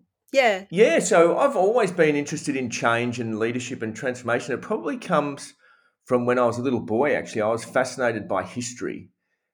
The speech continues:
Speaker 2: and, uh, world history and military history, and how, you know, men and women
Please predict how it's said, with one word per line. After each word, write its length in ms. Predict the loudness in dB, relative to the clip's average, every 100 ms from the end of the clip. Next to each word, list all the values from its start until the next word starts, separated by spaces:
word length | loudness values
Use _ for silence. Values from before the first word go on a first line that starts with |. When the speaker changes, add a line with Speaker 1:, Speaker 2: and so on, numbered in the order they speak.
| _
Speaker 2:
and, 420 | -2 -2 -4 -10 -12 -6
uh, 240 | -4 -2 4
world 280 | 4 4
history 420 | 0 -8 -4 -4 -4
and 140 | -4
military 400 | -4 -4 -4 -6
history, 600 | -6 -8 -6 -6 -6 -10 _ _ _ _ -4
and 380 | -2 0 -4 -8
how, 800 | -4 2 4 4 2 -2 -8 _ _
you 100 | -2
know, 140 | 0 0
men 280 | 0 0
and 160 | 0 -2
women 500 | -2 -2 -2 -8